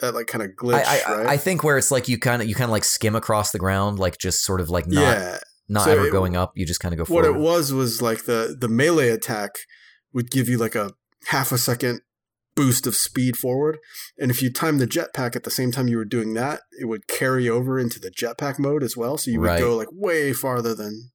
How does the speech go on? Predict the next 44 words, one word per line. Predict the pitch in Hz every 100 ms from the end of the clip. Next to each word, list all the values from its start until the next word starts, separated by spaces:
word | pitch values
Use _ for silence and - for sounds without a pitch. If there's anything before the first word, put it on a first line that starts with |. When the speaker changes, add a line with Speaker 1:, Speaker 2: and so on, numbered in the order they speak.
| _
Speaker 1:
you | - - _ -
Speaker 2:
Yeah. | 85
Speaker 1:
usually | 82 117 117
could. | 131 127 _ -
Speaker 2:
Uh, | 131 139
I, | - 190 247 -
I | -
have | 196
to | -
admit, | 110 135 135 -
like, | 104 98
since | - 156
I | 147
started | - 135 110 -
playing | 110 107 107 95
the | 87
V | 87 92
R | 95
version, | 90 82 85
I | 87 104 107
didn't | 90 90 92
even | 87 85
recollect | 85 82 85
that | 82
there | 78
was | 76 82 80
a |
melee | 73 65 62
attack. | 57 - 57 - - - _
Um, | 71 71 71
Speaker 1:
Hmm. | 69 - -
Speaker 2:
so | - 87
it, | 85 78
uh, | -
may-, | 90 113 104
maybe | 110 107
it, | 92 -
maybe | 92
there | 87
still | 80 - 80
is, | 80
I'm | 80 76
not | 73 71
sure. | - 78 78